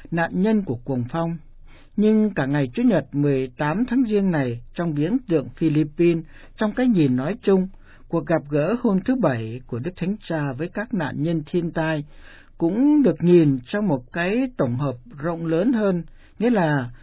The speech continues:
dân tộc Philippines được mời gọi hy vọng nơi tương lai. Đó là một dân tộc phong phú về tinh thần, nhưng cũng phải biết đưa niềm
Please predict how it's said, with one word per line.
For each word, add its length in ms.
dân 260
tộc 240
Philippines 720
được 240
mời 240
gọi 440
hy 180
vọng 340
nơi 160
tương 240
lai. 300
Đó 380
là 120
một 240
dân 200
tộc 240
phong 300
phú 400
về 120
tinh 200
thần, 340
nhưng 260
cũng 120
phải 180
biết 280
đưa 260
niềm 360